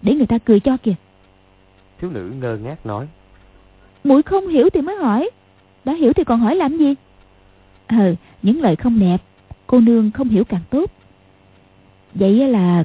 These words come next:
Speaker 1: cô mẫu và biểu muội của ta tìm kiếm suốt bốn năm. Ông trời không phụ người có lòng. Cuối cùng á, tại Hoài Bắc đã tìm thấy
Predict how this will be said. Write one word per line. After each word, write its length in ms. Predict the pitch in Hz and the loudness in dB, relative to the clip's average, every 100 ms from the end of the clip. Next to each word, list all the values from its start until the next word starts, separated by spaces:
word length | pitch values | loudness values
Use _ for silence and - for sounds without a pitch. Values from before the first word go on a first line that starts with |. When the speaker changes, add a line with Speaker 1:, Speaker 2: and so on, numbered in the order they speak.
| - - | -4 2
Speaker 1:
cô 200 | 254 247 | 4 4
mẫu 260 | 202 190 277 | 2 0 -2
và 80 | |
biểu 200 | 170 170 | 0 0
muội 180 | 277 220 | 0 -2
của 160 | - 269 | -2 -4
ta 280 | - 196 190 - _ - | -4 -6 -6 -12 _ 2
tìm 220 | 208 175 | 2 2
kiếm 180 | - 285 - | 0 -4 -2
suốt 100 | 311 | -4
bốn 180 | - 285 392 | 0 -2 0
năm. 160 | 247 208 _ _ _ _ _ _ 95 95 95 _ _ 95 95 _ _ _ _ _ _ _ _ - | 0 -2 _ _ _ _ _ _ _ _ _ _ _ -20 _ _ _ _ _ _ _ _ _ 0
Ông 260 | 254 254 | 2 4
trời 280 | 226 208 190 | 2 2 2
không 260 | - 277 247 | 2 0 2
phụ 140 | 196 | 2
người 180 | 208 185 | 4 2
có 120 | 302 | -2
lòng. 240 | 277 202 175 - _ _ _ _ _ _ 95 95 95 95 _ _ _ _ _ _ _ | 0 0 0 -6 _ _ _ _ _ _ _ _ _ _ _ _ _ _ _ _ _
Cuối 240 | - 269 370 | 0 2 2
cùng 260 | - 196 180 | 2 2 2
á, 120 | 262 - _ | 0 -4 _
tại 220 | 196 190 196 | -6 -2 0
Hoài 160 | 185 | -2
Bắc 200 | 196 294 - - - - | -2 -6 -10 -20 -20 -10
đã 140 | 220 247 | -4 -2
tìm 280 | - 185 180 | 2 2 2
thấy 160 | 294 | -2